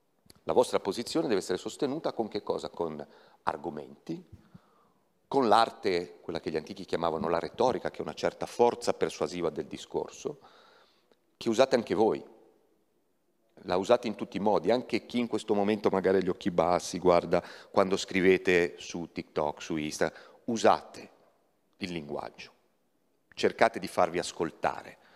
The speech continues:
cercate di farvi vedere in un certo modo.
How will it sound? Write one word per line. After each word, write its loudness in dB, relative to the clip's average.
cercate 0
di -6
farvi 4
vedere 2
in 0
un -6
certo -2
modo. -10